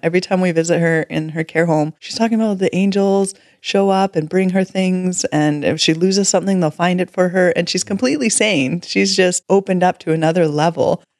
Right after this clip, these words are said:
And it was very childlike and very innocent, you know. She always loved birds, so they appear to her in birds, like, they'll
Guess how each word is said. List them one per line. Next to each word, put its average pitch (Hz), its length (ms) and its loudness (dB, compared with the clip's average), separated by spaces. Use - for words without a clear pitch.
And 196 120 2
it - 20 0
was 202 140 2
very 196 240 0
childlike 175 600 -2
and 160 120 -8
very 165 140 2
innocent, 165 520 0
you 156 120 -2
know. 143 260 0
She - 120 -2
always 175 220 2
loved 170 300 -2
birds, 165 440 0
so - 140 -2
they 156 160 2
appear 160 300 0
to 156 80 2
her 156 100 -2
in 147 140 -2
birds, 151 440 2
like, 147 120 -2
they'll 156 100 -10